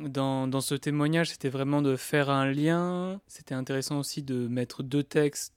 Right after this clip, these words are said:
non scientifiques pour ouvrir, pour fermer le dossier.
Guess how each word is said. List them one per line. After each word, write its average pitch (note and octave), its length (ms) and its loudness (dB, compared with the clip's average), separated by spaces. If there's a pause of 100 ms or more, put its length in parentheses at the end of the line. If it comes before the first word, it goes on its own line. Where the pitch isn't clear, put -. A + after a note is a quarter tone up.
non C#3 200 -2
scientifiques C#3+ 880 -4
pour B2 140 -2
ouvrir, C3 480 0
pour - 220 -16
fermer B2+ 300 -2
le B2+ 80 -2
dossier. C3 480 -2